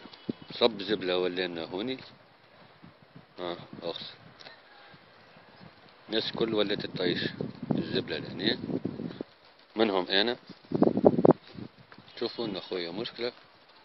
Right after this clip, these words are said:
شوف، ولا مصب خويا. هاي تقول لي هودي. كلم ليهم برشا مرات.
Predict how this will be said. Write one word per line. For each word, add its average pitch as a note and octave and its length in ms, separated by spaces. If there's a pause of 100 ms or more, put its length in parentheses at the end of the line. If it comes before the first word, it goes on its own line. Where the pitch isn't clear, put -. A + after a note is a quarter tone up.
(520)
شوف، G#2 200 (180)
ولا G2+ 240
مصب - 280 (140)
خويا. - 180 (240)
هاي E2+ 200
تقول G#2+ 280
لي G#2+ 120
هودي. G2+ 400 (1800)
كلم A2 280
ليهم G#2+ 260
برشا F#2 260
مرات. F2 480